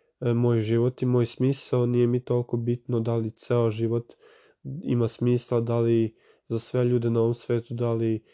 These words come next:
ima nek-, postoji neki razlog zašto smo ovde i zašto svi radimo ono što radimo. To mi nije toliko bitno i mislim da, e, to ni, uglavnom, moje mišljenje je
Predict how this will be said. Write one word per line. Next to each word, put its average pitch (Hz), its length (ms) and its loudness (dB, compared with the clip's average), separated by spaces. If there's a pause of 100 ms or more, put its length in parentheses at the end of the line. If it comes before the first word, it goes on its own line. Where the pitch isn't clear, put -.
(260)
ima 117 300 2
nek-, 113 340 -2
postoji 120 340 0
neki 120 300 0
razlog 110 400 -2
zašto 113 300 -4
smo 113 220 -2
ovde 110 200 -2
i - 20 0
zašto 113 360 -4
svi - 220 -4
radimo 113 340 -2
ono 110 140 -2
što - 180 -12
radimo. 123 360 2
To 131 180 -4
mi 131 120 2
nije 120 180 2
toliko 120 300 -4
bitno 123 460 -4 (540)
i 120 80 0
mislim 117 480 -2
da, 110 400 -2 (340)
e, - 60 -4 (720)
to 120 180 2
ni, 113 240 -2 (120)
uglavnom, 120 600 0 (320)
moje 113 180 2
mišljenje 117 400 -2
je 110 180 0